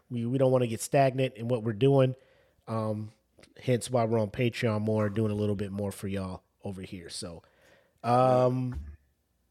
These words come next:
I'm still waiting for the, look, listen. So these dudes took me to my first, uh, W W E pay-per-view, uh, got me invested in this Bloodline story <laughs> arc. Uh, I've been watching,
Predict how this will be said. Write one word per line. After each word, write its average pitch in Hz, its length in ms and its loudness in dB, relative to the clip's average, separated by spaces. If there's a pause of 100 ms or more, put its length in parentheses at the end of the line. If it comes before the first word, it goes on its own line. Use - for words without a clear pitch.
(480)
I'm 123 120 -2
still 170 260 2
waiting 160 200 4
for 170 80 -2
the, 156 140 2
look, 143 240 4
listen. 131 360 -2 (460)
So 165 140 4
these 170 180 4
dudes 160 240 6
took 165 160 4
me 156 80 2
to 151 80 2
my 131 120 4
first, 143 360 2
uh, 117 280 4
W 131 260 4
W 127 220 4
E 123 40 2
pay-per-view, 139 680 0 (580)
uh, 101 300 -6 (460)
got 135 220 2
me 143 160 2
invested 139 440 2
in 131 120 4
this 127 140 2
Bloodline 139 600 4
story 151 420 4
<laughs> - 20 6
arc. 156 340 2 (800)
Uh, 117 200 2
I've 131 220 2
been 127 180 0
watching, 135 520 2